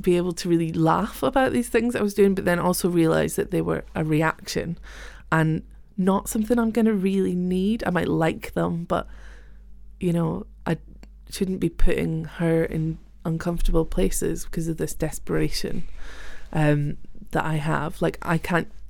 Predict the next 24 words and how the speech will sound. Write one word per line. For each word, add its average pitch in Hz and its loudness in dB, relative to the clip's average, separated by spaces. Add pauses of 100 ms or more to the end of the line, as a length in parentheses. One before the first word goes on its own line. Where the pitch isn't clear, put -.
(720)
she's 214 -2
not 208 2
a 160 -2
chatter - -2 (540)
and 165 0
she's 175 -2
not 170 0
a 165 0
big 160 -2
sentimentalist, 165 -2
so 160 2 (640)
getting 180 0
her 202 6
to - -4
fill 180 2
those 160 0
books - -2
in 156 2
is 143 0
something 165 -2
that 151 0
I 175 4
would 156 4
do, - 0